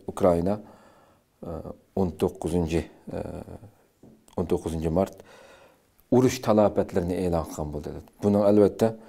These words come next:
ortiq bo'lishi mumkin, oz bo'lishi mumkin. E, albatta davlatlar buni e'lon qilgan vaqtida qanday e'lon qildi, hamda hammamiz uni ichki masalalarini bilma-, bilmaymiz, ammo e'lon qilingan raqamlar haqiqatan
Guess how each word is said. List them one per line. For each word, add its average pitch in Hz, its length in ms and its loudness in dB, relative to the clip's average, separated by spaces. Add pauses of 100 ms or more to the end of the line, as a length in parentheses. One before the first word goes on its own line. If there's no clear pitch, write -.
(240)
ortiq 175 380 8
bo'lishi 156 300 2
mumkin, 120 500 2 (720)
oz 113 240 6
bo'lishi 113 320 2
mumkin. 107 480 0 (280)
E, 95 140 -4 (220)
albatta 98 340 2
davlatlar 101 540 6
buni 95 220 -2
e'lon 98 300 4
qilgan 95 200 0
vaqtida 90 280 -2
qanday 92 260 2
e'lon 90 260 2
qildi, 85 220 -6
hamda 85 240 -6
hammamiz 87 360 -6 (400)
uni 95 200 -8
ichki - 260 -6
masalalarini 85 520 -4
bilma-, 87 280 -4
bilmaymiz, 90 520 -2
ammo 92 200 0 (480)
e'lon 107 320 10
qilingan 101 400 4
raqamlar 95 560 0
haqiqatan 85 460 -6